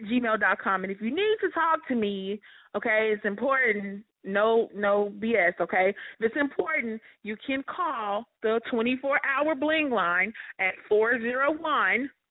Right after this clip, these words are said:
five five, bling. That's four zero one, five five, B L I N G.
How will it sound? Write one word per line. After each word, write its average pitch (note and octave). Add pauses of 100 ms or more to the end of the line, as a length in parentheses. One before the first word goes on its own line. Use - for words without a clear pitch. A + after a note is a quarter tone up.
(380)
five A#3+ (280)
five, F#3+ (180)
bling. F3+ (260)
That's F#3+
four B3
zero C#4
one, G#3+
five A3 (100)
five, F#3 (180)
B B3
L G3+
I F3+
N G3
G. C#3+